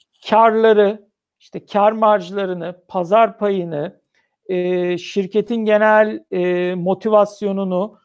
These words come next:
kültürel değerlerini, şirket kültürü ve şir-, e, temel, şirketin temel değerlerini ve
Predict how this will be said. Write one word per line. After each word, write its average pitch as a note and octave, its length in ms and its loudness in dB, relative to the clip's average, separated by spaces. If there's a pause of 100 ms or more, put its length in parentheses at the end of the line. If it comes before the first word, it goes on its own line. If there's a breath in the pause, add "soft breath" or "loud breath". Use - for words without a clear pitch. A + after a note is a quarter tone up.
(360 soft breath)
kültürel A3+ 1000 2
değerlerini, F3+ 760 2
şirket A3 500 -4
kültürü F#3+ 680 -4
ve F#3+ 180 -4
şir-, F3 340 -10
e, F3 420 -6
temel, F3 340 -4
şirketin F#3 480 -8
temel G3 400 0
değerlerini E3+ 760 -2 (560)
ve B3+ 460 2